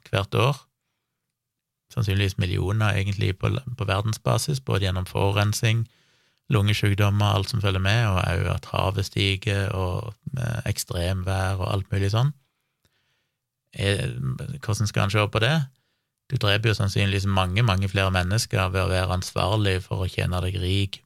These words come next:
på å forurense verden, fucke opp klima. Eh,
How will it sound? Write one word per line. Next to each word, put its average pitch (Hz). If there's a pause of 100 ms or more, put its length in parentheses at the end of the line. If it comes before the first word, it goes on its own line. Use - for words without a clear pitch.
(140)
på -
å 101
forurense 95
verden, 101 (720)
fucke 117
opp 101
klima. 104 (1200)
Eh, 98